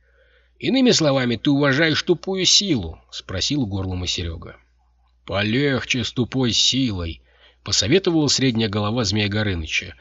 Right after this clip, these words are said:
привычно торчавшая из люка. «А то обижусь». «Пардон», — сказал Серега, — «ты уважаешь силу, да?» «Силу все уважают», —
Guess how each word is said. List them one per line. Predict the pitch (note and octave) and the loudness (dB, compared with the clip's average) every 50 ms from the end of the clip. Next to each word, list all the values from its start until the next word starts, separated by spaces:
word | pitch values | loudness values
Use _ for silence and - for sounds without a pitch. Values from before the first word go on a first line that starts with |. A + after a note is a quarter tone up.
| - - - - _ | -20 -20 -20 -20 _
привычно | - G2 F#2+ G2 A#2 D#3+ E3+ - - E3 D3 | -8 -4 -2 -2 -2 0 0 0 -2 -2 -4
торчавшая | - C3 G#2+ F#2+ - - - F#2 - - - G2+ F#2+ | -4 -4 -6 -2 -2 -4 -4 -4 -6 -6 -4 -4 -4
из | F2 E2+ | -4 -4
люка. | E2+ D#2+ - - - - - _ _ _ | -6 -8 -10 -12 -18 -20 -20 _ _ _
«А | - - | -14 -12
то | - - A#2 | -6 0 2
обижусь». | D3+ F3 D#3 D#3+ E3 D#3+ E3 D#3+ F3+ F3 A2 E2+ - - - - - - _ _ _ _ _ _ - - _ _ _ _ - | 2 2 2 2 2 2 2 2 2 -2 -2 -2 -2 -4 -4 -6 -8 -12 _ _ _ _ _ _ -20 -20 _ _ _ _ -8
«Пардон», — | - A#2+ D3 D3 E3+ E3+ A#2 F#2 E2+ E2+ F2 - - - _ - | -4 -4 -2 2 2 2 2 2 -4 -6 -10 -14 -18 -20 _ -14
сказал | - - G#2+ G2 F#2+ F2+ | -12 -8 -8 -6 -6 -4
Серега, — | - - F#2+ F2+ F2 F2+ F#2+ - _ - - - - - | -4 -4 -4 -6 -8 -10 -14 -18 _ -20 -20 -20 -14 -4
«ты | - C3+ | 0 2
уважаешь | D3 - C#3+ F3 F3+ E3+ E3 - | 2 4 4 4 4 4 6 4
силу, | - - - F#3+ D#3+ A2+ F#2 F2 | 4 4 4 2 0 0 0 -2
да?» | E2 G#2 C3+ D#3 D#3 _ _ _ _ _ _ _ _ _ _ - | -2 0 0 0 -2 _ _ _ _ _ _ _ _ _ _ -14
«Силу | - - - - - C3 C#3+ C#3 C#3 C3+ C#3 A#2 | -8 -6 -4 -2 0 0 2 2 2 2 0 0
все | - - - - A#2+ D3 D3+ D3+ | 0 -2 -2 -2 0 0 0 0
уважают», — | D3 C#3+ C3 C3 A#2 F2+ G2 G#2 G2 F2 D#2+ D#2 - - - - | -2 -2 -2 -2 -2 -2 -2 -2 -2 -4 -4 -6 -10 -14 -20 -20